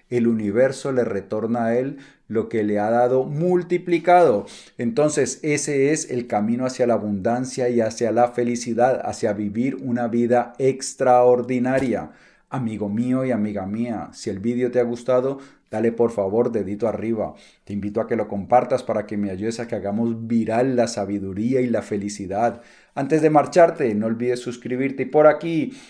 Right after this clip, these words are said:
otros episodios de Las Notas del Aprendiz, cargados también de ideas extraordinarias. En ti, yo pienso todos los días, en cómo te ayudo a crecer más rápido y amar más grande,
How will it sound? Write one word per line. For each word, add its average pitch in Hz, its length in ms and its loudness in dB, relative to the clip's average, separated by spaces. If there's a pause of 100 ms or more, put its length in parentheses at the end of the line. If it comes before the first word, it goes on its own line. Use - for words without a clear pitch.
(160)
otros 135 320 -2
episodios 139 600 0
de 117 100 4
Las 107 180 0
Notas 127 260 0
del 131 140 4
Aprendiz, 131 640 0
cargados 139 720 6
también 123 540 4
de 131 100 4
ideas 123 480 2
extraordinarias. 147 1400 2 (240)
En 95 280 -10
ti, 175 320 -4 (420)
yo 139 520 0
pienso 110 400 -4
todos 110 260 0
los 92 160 -6
días, 107 360 -6
en 107 140 -10
cómo 139 320 0
te 135 80 2
ayudo 131 360 2
a 113 80 0
crecer 117 360 -2
más 131 200 0
rápido 151 540 2
y 127 120 -4
amar 107 300 -2
más 117 220 -2
grande, 113 460 -2